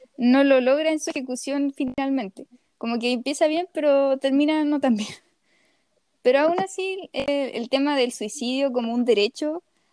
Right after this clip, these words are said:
eh, igual te deja pensando harto rato. De hecho, cuando yo vi el primer capítulo, el segundo, eh, igual me, igual me lo cuestioné, como en verdad el suicidio como un derecho, sin que, sin que una persona tenga patología mental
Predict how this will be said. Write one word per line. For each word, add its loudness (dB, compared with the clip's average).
eh, 6
igual 2
te -4
deja 0
pensando -4
harto -4
rato. 0
De 0
hecho, -2
cuando 0
yo 0
vi 2
el -2
primer -4
capítulo, 0
el -2
segundo, -2
eh, 6
igual 4
me, 2
igual 2
me 6
lo 2
cuestioné, -2
como -2
en -6
verdad 2
el -2
suicidio -2
como 0
un 0
derecho, 2
sin 4
que, 4
sin 4
que 2
una 4
persona 0
tenga 2
patología 0
mental -2